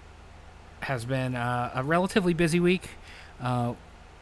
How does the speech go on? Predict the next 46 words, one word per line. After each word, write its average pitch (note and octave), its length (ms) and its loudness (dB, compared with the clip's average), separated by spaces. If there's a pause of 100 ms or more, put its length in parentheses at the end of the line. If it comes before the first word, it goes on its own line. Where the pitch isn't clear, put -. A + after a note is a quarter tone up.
(200)
work C#3 340 6
has C3 120 0
been C#3+ 160 4
pretty C#3+ 240 4
exhausting. B2+ 720 0
It's - 180 -8
been E3+ 320 2
warmer D#3 320 6
this D3 240 0
week D3+ 180 0
than D3 120 -2
it C#3 100 0
has C#3+ 220 -2
the C3+ 80 -8
previous C#3 320 -4
couple C3+ 240 -6
weeks, C#3 280 -4
and G#2+ 120 -8
that A#2 160 -8
has B2+ 120 -8
made A#2 220 -8
me G#2+ 160 -10
more C3+ 320 2
tired, C#3 440 2 (520)
uh, A#2+ 140 -2
because A2+ 260 -4
I A#2 140 -4
am A#2 320 -4
continuing C3 560 2
to A#2 160 -4 (200)
do D3 200 4
my C3+ 160 2
damnedest B2+ 460 -2
to A#2 80 -4
not A2 260 -2
turn B2 180 -2
the A2+ 100 -2
air A2 120 -2
conditioner A#2 440 -4
on A#2 220 0
when G#2+ 100 -8
the G2 80 -10
kids A2+ 240 -2
aren't A2 200 -2
here. A2 280 -4 (720)
Um, F#2+ 500 -6